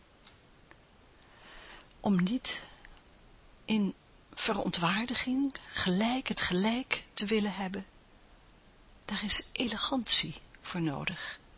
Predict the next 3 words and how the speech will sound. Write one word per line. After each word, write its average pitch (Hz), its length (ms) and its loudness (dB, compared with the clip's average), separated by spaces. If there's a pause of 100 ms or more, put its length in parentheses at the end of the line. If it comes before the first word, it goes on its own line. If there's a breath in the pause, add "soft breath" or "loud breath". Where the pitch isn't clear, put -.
(2750)
Een 156 160 -10
rustig - 520 4
luisteren 226 640 0